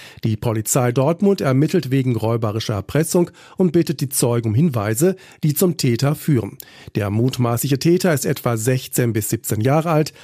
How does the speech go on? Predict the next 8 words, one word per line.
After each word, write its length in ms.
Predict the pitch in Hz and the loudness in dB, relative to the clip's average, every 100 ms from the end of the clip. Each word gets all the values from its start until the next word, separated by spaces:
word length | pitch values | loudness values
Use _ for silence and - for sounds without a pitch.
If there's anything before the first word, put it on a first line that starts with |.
| - | -8
hatte 200 | 120 113 | -4 -2
blonde 380 | 110 151 208 196 | 2 2 4 2
Locken 340 | 139 160 208 | 2 0 0
und 140 | 139 131 | 0 0
trug 240 | 156 - | -2 0
eine 260 | - 117 107 | 0 0 -2
grüne 380 | 110 113 117 127 | 0 0 2 2
Maske. 380 | 127 131 - | 2 -2 -6